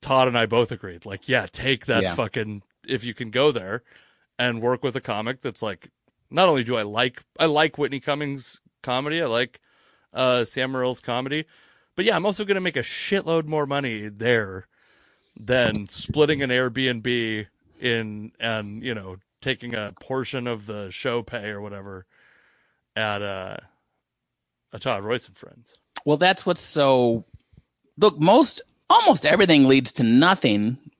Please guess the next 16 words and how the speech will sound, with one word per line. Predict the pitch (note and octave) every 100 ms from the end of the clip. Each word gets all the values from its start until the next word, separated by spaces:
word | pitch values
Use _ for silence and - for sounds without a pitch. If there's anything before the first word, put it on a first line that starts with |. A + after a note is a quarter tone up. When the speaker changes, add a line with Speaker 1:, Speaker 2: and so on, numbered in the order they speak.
| _ _ -
Speaker 2:
but | G3
it | G#3 G3+ -
Speaker 1:
Right. | G#2 G2
Speaker 2:
could, | - - C4 G3 G#2 D#2 - -
it | A3+ - _
could. | - - E4 A4+ G#4+ - - - _ _ - - - -
And | E3+ E3+
so | G3+
that's, | G3 A3 - - -
it, | F#3 F#3 - _ _ -
it's | F#3+ -
like, | G#3+ G3 G3
you | G#3+
don't | G3 A3 A#3 - _ _ _ _ _
know. | D3 D3+ E3+ G#3+ C4 D3 A2+ A#2 F3+ - _ _ _ _ _ _ _ _ _ _ _ C#3+
Uh, | D3 C#3+ C#3 C#3 B2+ A#2+